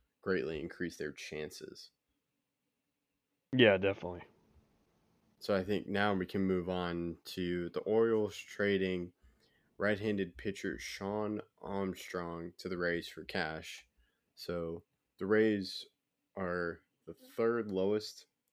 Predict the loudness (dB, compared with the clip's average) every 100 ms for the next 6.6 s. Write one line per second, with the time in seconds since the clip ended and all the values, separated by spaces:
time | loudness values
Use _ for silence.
0 | _ _ -2 -2 0 -2 0 -2 0 -2
1 | -2 -8 -2 0 2 0 0 0 -2 -2
2 | -4 -8 _ _ _ -6 -4 0 0 0
3 | -2 -2 -4 -4 -4 -4 -6 -8 -12 -10
4 | -10 -10 -14 -2 2 4 4 0 0 -2
5 | -4 -4 -4 -4 -8 -16 _ -2 0 0
6 | -2 -4 -6 -8 -10